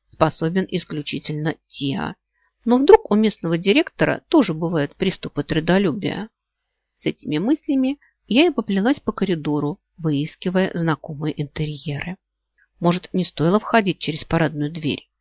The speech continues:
Через сад, конечно, идти было опасно, но ту дорогу я хоть запомнить успела. Вздыхая и пеняя на собственное неумение ориентироваться в незнакомых пространствах, я уныло брела по коридору первого этажа.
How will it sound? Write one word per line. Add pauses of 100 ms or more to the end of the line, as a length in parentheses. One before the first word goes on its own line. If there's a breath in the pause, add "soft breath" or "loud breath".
(380)
Через
сад,
конечно,
идти
было
опасно, (260)
но
ту
дорогу
я
хоть
запомнить
успела. (760)
Вздыхая
и
пеняя
на
собственное
неумение
ориентироваться
в
незнакомых
пространствах, (520 soft breath)
я
уныло
брела
по
коридору
первого
этажа.